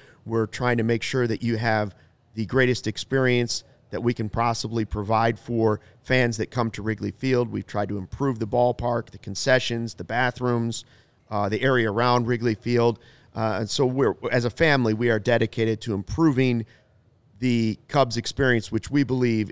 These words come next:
is second to none in all of the world for any sport. We believe your game experience at Wrigley Field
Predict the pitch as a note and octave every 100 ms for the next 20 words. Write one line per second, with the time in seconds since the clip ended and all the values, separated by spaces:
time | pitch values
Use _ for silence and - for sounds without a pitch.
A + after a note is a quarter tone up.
0 | - A#2 G#2 - B2+ A#2+ A2 A#2 A2+ A2
1 | G#2+ - A2+ A2 - B2+ C3 G#2+ G#2+ A2
2 | A#2 G2+ F2+ - _ _ _ - A#2+ C3+
3 | C3+ - - B2+ G#2 F#2+ - - _ -
4 | C3 A2+ B2 A#2 G#2+ - _ - A2+ G#2
5 | C3 B2+ A2+ - B2+ A#2+ G#2+ - A#2 A#2
6 | A#2 G2+ B2 A2 G#2 G2+